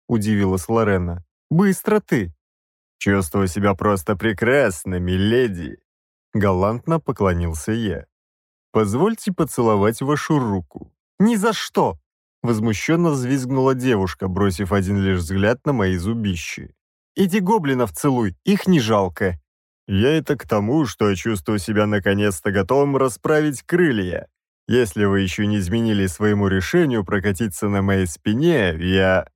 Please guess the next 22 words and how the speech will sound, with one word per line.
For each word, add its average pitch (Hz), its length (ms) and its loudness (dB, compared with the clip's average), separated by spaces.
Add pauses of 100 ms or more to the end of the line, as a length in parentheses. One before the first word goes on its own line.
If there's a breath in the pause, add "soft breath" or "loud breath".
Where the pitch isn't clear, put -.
(140)
«Не 220 220 4
изменила», 110 760 2 (460)
милостиво 147 720 0
кивнула 95 500 0
Лорена. 98 640 0 (520)
«Но 123 80 2
если 120 340 0
ты 113 140 -2
меня 110 240 2
уронишь, 123 580 0 (140)
я 139 260 2
тебе 180 220 0
такое 247 420 0
устрою». 117 600 0 (360)
«Если 101 480 0
я 95 220 2
вас 92 300 0
уроню, 98 640 0
вы 143 260 0
упадёте, 160 880 -4 (160)
разобьётесь, 98 1200 0 (200)
умрёте, 104 920 0